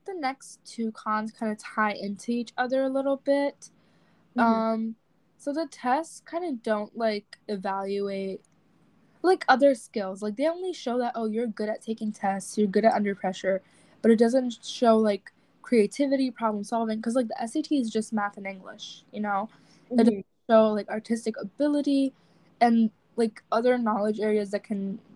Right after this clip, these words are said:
Speaker 1: cannot be judged by, like, just by a sheet of bubbles, 'cause some of the skills can also be, like, developed over time. Like, critical thinking is, like, the more information you learn as you grow older is the more, like,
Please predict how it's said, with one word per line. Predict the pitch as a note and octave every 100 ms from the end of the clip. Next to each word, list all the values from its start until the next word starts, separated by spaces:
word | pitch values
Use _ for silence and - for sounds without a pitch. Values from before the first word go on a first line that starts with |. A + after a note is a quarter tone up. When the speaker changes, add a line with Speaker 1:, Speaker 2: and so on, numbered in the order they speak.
| - - A3+
Speaker 1:
cannot | - A3+ G#3+ G#3+
be | G#3+
judged | G#3 F#3+ G3 -
by, | G#3
like, | G3 - - G3+
just | A3 -
by | G#3+
a | G3+ G3
sheet | - G#3+
of | F#3+
bubbles, | F#3+ F#3 -
'cause | - G#3
some | A3+
of | A#3+ B3
the | A#3+
skills | - A3 G#3 G#3+
can | A#3
also | - G3+ A3+
be, | G#3
like, | G3+ F#3+ - _ _ _ _ G#3
developed | F#3+ E3+ F#3 F#3+ G3 -
over | G3 F#3
time. | F#3 - E3 G#2 - A3 _ - _ _ _ _ -
Like, | A3+ G#3+ G#3 -
critical | B3 B3+ C4+
thinking | C4+ A3+ A3 A3+
is, | A3+ G#3+
like, | G3 G3
the |
more | G#3 G#3+ A3+
information | G#3+ G#3+ B3+ C#4+ C#4
you | C4+
learn | B3+ B3
as | A#3+ G#3
you | G3+
grow | G3
older | - A#3 A3+ A3+
is | A3 G#3
the | G#3
more, | G3+ G3+ G#3
like, | G3+ G3 -